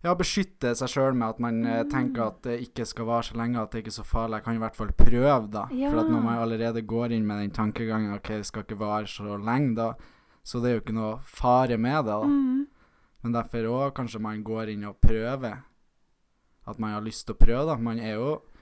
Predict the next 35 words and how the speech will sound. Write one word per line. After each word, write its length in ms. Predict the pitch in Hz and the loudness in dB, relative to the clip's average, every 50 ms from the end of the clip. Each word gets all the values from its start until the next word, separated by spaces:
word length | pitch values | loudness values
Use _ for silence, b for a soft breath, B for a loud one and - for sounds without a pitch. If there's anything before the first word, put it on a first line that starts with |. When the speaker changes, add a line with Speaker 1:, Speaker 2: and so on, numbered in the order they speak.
| b b b b b | b b b b b
Speaker 1:
så 140 | b - 135 | b -10 -6
klart, 280 | - 135 123 117 - 117 | -4 -2 -2 -2 -2 -4
man, 240 | 117 113 110 110 117 | -6 -6 -6 -8 -8
jeg, 240 | - 117 120 - - | -8 -8 -8 -10 -10
jeg 100 | - - | -14 -10
tipper 260 | - 151 147 - 143 | -6 -6 -4 -2 -2
at 60 | 120 110 | -2 -2
mange 260 | 120 117 120 123 143 | -2 -2 -2 -2 -2
er 80 | 147 123 | -2 -2
jo 140 | 104 107 110 | -4 -4 -4
nysgjerrig 640 | 113 120 120 - - - 127 123 113 113 107 104 | -4 -4 -4 -4 -4 -2 0 0 0 -2 -4 -4
på 100 | - 107 104 | -4 -4 -4
å 40 | - | -4
bli 100 | 110 104 | -6 -6
kjent 500 | - - - 135 139 151 139 143 - - | -6 -6 -2 -2 -2 -2 -2 -6 -8 -10
med 140 | 110 107 | -10 -8
folk. 380 | - 110 104 101 104 - - - - - - | -6 -6 -6 -8 -10 -14 -18 -20 -18 -12 -6
Speaker 2:
Mm. 220 | 269 269 254 240 226 | -4 -2 -2 0 0
Speaker 1:
Og 40 | |
har 80 | - 117 113 113 | 0 0 -2 -2
lyst 260 | - - - - - | -4 -6 -8 -8 -8
til 80 | 113 104 | -6 -6
å, 140 | 104 104 - b b b b b b b | -6 -8 -10 b b b b b b b
synes 400 | - - 131 127 120 - - - | -8 -4 -4 -2 -2 -4 -6 -6
det 160 | - 107 107 | -6 -8 -6
liksom 260 | 107 104 - - 123 - | -8 -8 -8 -10 -10 -6
er 160 | 123 113 113 117 | -6 -4 -4 -4
vanskelig 760 | 117 123 131 135 143 139 - - - - - 135 117 110 | -4 -2 -2 -2 -2 -4 -4 -6 -8 -8 -6 -4 -4 -4
det 140 | 107 113 110 | -4 -4 -4
der 60 | 107 | -4
med 120 | 107 110 107 | -4 -6 -6
å 60 | 101 | -8
bli 80 | 107 110 | -10 -10
kjent 480 | - - 123 127 123 120 - _ - 113 | -6 -4 -2 -2 -2 -4 -6 _ -10 -10
med, 260 | 107 110 107 107 | -8 -8 -8 -10